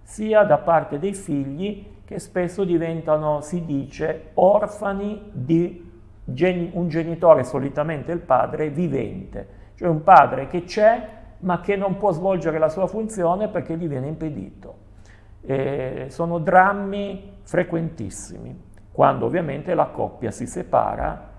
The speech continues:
e in modo non consensuale, perché quando c'è l'accordo tra le parti i problemi non si pongono,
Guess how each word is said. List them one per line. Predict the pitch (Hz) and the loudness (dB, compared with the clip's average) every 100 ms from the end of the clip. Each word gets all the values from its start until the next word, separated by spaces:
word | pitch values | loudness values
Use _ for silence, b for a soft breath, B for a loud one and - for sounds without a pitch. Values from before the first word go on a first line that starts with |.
| - - | -20 -8
e | 139 | -2
in | 143 - 143 147 | -2 -4 -4 2
modo | 147 135 147 127 | 6 6 6 0
non | 120 139 139 | 0 0 -2
consensuale, | - 120 110 104 104 143 123 95 95 92 B B | -4 -6 -4 -6 -6 6 6 6 0 -10 B B
perché | - - 107 | -14 -8 0
quando | 135 127 | 2 2
c'è | 123 151 135 120 | 0 2 0 2
l'accordo | 127 - - 135 151 165 139 110 - - - - - | 0 0 2 6 6 4 -4 -4 -10 -20 -20 -20 -20
tra | - 107 | -2 0
le | 120 | 2
parti | 151 101 95 107 98 113 104 95 85 | 0 0 0 -4 -8 -8 -6 -8 -10
i | 98 | -12
problemi | 110 98 104 104 | -8 -6 -6 -4
non | 95 95 | -6 -8
si | - | -12
pongono, | 92 98 87 82 85 - b | -8 -6 -6 -10 -14 -16 b